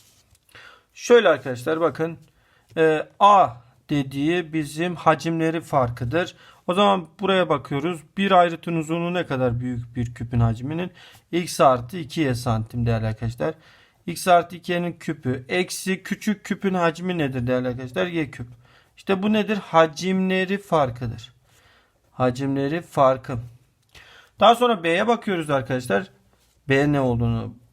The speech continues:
bakalım. Bu da bir karenin alanıdır. Bu büyük karenin alanı x artı ikiye değil midir? Bunun alanı ne olur o zaman? X artı iki y'nin karesidir.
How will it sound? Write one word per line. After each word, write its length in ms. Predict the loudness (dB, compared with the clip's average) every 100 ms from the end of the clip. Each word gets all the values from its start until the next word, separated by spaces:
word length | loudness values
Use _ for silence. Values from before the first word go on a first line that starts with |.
| _ _ -4
bakalım. 500 | -4 -2 0 0 -2 _ _ _ _ _
Bu 180 | -2 2
da 180 | 2 0
bir 140 | -6
karenin 480 | 4 6 6 0 0
alanıdır. 720 | 2 4 4 2 -2 -6 -8 -12
Bu 260 | -12 -8
büyük 220 | -4 -2
karenin 280 | 2 2 2
alanı 320 | 2 2 0
x 220 | -4 0 4
artı 280 | 4 0
ikiye 280 | -10 -4 0
değil 180 | 0 -2
midir? 180 | -4 -4
Bunun 120 | 0
alanı 300 | 2 2 0
ne 40 | -2
olur 200 | -2 -4
o 80 |
zaman? 260 | -4 -4 -6
X 220 | -12 2
artı 300 | 4 4 -4
iki 160 | -6 -4
y'nin 340 | -2 -4 -8 -2
karesidir. 760 | 4 4 2 -6 -10 -12 -12